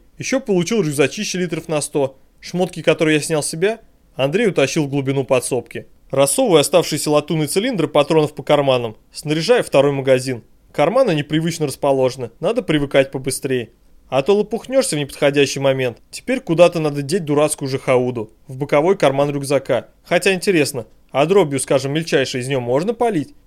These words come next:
По тем же крысам ожившим. Надо бы попробовать. Действуя по принципу "дайте, тётенька, водички попить", а то так жрать охота, что и переночевать негде, и не с кем.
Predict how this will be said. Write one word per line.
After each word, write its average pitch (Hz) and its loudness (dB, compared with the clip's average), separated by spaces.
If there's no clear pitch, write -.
По 190 2
тем 170 2
же 156 -4
крысам 170 -4
ожившим. 123 -4
Надо 165 2
бы 240 -2
попробовать. 127 0
Действуя 160 0
по 143 2
принципу 151 -4
"дайте, 170 4
тётенька, 160 -2
водички 170 -2
попить", 139 -4
а 123 -4
то 165 -4
так 156 2
жрать 156 2
охота, 156 -2
что - -2
и 139 2
переночевать 175 0
негде, 120 -6
и 156 -2
не 170 0
с - -6
кем. 113 -10